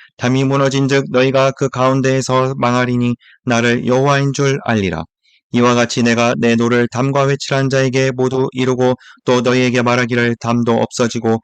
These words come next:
칠한 자들도 없어졌다 하리니 이들은 예루살렘에 대하여 예언하기를 평강이 없으나 평강의 묵시를 보았다고 하는 이스라엘의 선지자들이니라. 주 여호와의 말씀이니라.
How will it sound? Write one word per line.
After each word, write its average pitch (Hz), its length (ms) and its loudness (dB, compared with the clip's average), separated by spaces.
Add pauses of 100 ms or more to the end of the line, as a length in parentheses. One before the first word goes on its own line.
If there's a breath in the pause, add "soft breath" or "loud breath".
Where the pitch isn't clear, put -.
(240 loud breath)
칠한 147 340 -2
자들도 139 640 0
없어졌다 131 840 -2
하리니 101 440 -4 (500 loud breath)
이들은 123 420 0
예루살렘에 120 600 0
대하여 120 380 0
예언하기를 117 600 0 (320 soft breath)
평강이 139 420 0
없으나 139 500 0
평강의 139 420 0
묵시를 135 480 0
보았다고 127 460 0
하는 127 300 0
이스라엘의 127 720 0 (240 soft breath)
선지자들이니라. 120 1080 0 (240 loud breath)
주 139 360 0
여호와의 135 440 2
말씀이니라. 110 720 -2